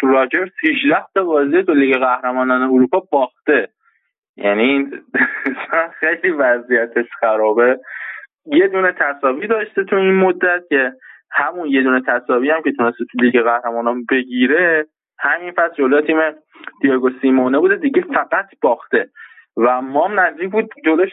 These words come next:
تساوی بکنیم. خود ساری هم تو کنفرانس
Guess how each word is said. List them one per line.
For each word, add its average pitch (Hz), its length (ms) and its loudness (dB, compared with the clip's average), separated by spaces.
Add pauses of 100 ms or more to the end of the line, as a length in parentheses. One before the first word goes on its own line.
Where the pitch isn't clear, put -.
تساوی 160 420 0
بکنیم. 123 680 0 (280)
خود 135 220 0 (500)
ساری 123 220 0
هم 147 80 0
تو 147 140 -2
کنفرانس 123 440 -2